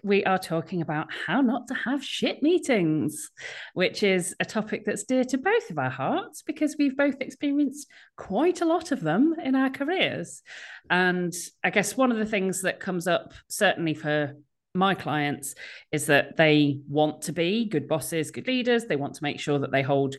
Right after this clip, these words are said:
good meetings, but they've often not had the best of examples or a role model or a way to go about it. So it was a topic that we wanted to cover. So Pam, talk to us then. Have you ever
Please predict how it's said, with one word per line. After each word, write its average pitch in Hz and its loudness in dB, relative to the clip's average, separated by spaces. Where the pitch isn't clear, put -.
good 233 0
meetings, 196 0
but - -6
they've 147 -2
often 139 2
not 220 2
had 151 -6
the - -18
best 135 -2
of 147 -4
examples 135 0
or 135 4
a 139 0
role 135 4
model 131 0
or 127 0
a 135 2
way 127 0
to 131 -4
go 123 -2
about 120 -2
it. - -4
So - -4
it - -2
was 131 -4
a - -6
topic - -4
that - -2
we 127 2
wanted 131 4
to 131 -2
cover. - -2
So 160 8
Pam, 131 2
talk 208 6
to 160 4
us 143 2
then. 135 2
Have 190 2
you 180 4
ever 143 -4